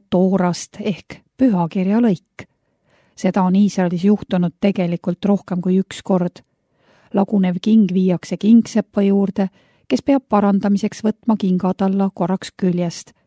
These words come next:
Sisetaldade alt leitakse aga loomanaha tükile kirjutatud toorakatkeнд. Šokeerivad on sellised avastused üldjuhul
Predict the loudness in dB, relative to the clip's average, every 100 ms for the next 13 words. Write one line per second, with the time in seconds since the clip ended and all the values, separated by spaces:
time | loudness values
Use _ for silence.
0 | _ _ _ _ -6 -2 0 0 0 -2
1 | -2 -2 2 0 0 -2 -2 -2 -8 -4
2 | -4 -2 0 2 4 2 2 0 0 0
3 | -2 -2 -2 -2 -2 0 0 -2 -4 -6
4 | -2 0 2 0 -2 -4 -6 -6 -4 -4
5 | -6 _ _ _ _ _ _ _ -16 -6
6 | -6 0 4 4 2 -2 -2 -2 0 0
7 | -2 -2 -2 0 0 -4 -4 -2 2 2
8 | 4 2 2